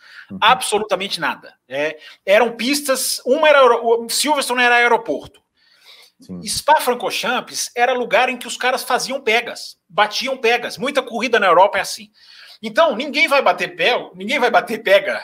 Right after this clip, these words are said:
Speaker 2: na Bélgica em frente à polícia. Os caras vão bater pega aonde ninguém vê,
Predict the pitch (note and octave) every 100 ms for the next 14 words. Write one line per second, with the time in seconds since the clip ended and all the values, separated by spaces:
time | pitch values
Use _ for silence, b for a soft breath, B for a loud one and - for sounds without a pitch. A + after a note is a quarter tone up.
0 | - _ _ _ _ C#3+ C#3+ A#3 - C3+
1 | - - _ - C#4 A#3+ B3 B3+ C#4 A#3
2 | G3 G#3 - - - _ b b - -
3 | G3 G3+ A3+ A#3+ A3 - - G#3 C4 D4+
4 | B B - D4+ A#3 A#3 C4 B3 A3 F#3
5 | -